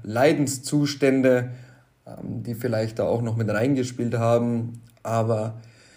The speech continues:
jetzt gilt's erstmal, die Geschichte zu erfassen, die kernrelevanten Themen sozusagen. Nicht die Themen, zu denen du vielleicht Fragen hättest, wenn du eine Beschreibung von dem Trip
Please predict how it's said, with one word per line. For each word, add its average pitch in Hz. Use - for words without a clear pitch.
jetzt 160
gilt's 175
erstmal, 131
die 123
Geschichte 196
zu -
erfassen, 143
die 113
kernrelevanten 127
Themen 123
sozusagen. 95
Nicht 196
die 196
Themen, 170
zu 147
denen 131
du 147
vielleicht 120
Fragen 135
hättest, 135
wenn 123
du 123
eine 120
Beschreibung 120
von 117
dem 117
Trip 156